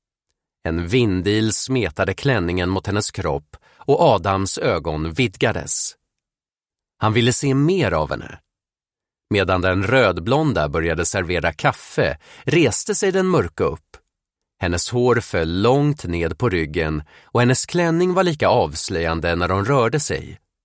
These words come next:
Adam hade solglasögon på sig och följde henne diskret med blicken när hon gick mot den lilla kiosken på tvärgatan. Han lade märke till hennes skor,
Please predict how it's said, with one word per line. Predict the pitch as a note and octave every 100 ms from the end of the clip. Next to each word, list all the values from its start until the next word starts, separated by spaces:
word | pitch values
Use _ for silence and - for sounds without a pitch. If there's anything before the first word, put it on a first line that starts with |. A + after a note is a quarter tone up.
| _ _ _ _ _ _ _
Adam | - D2+ D2+ F2 E2+
hade | E2+ E2
solglasögon | - B2 F#2+ F#2+ F#2+ - B2+ A#2+ G#2+
på | F2 C#2
sig | - D#2+ D2 D2+ _ _
och | -
följde | - - A2+ D#2+ E2
henne | F2 F#2
diskret | F#2 A2 - C#3+ D#3 A#2 D#2
med | G#2+ G#2
blicken | D#2+ D#2+ - F2+ E2 D#2+ _ -
när | A#2
hon | B2+
gick | A#2 F#2 -
mot | G#2+ G2+
den | G#2+
lilla | G#2 G#2+
kiosken | A#2 - F3+ - - D#2+ C#2+
på | F2
tvärgatan. | - B2+ G2 F#2 B2+ - D2 - - _ _ _ _ _ _ _ _ _ _
Han | E2
lade | D#2+
märke | A2 C3 F#2+ G#2
till | G#2
hennes | A2+ B2
skor, | - - C#3 D2 -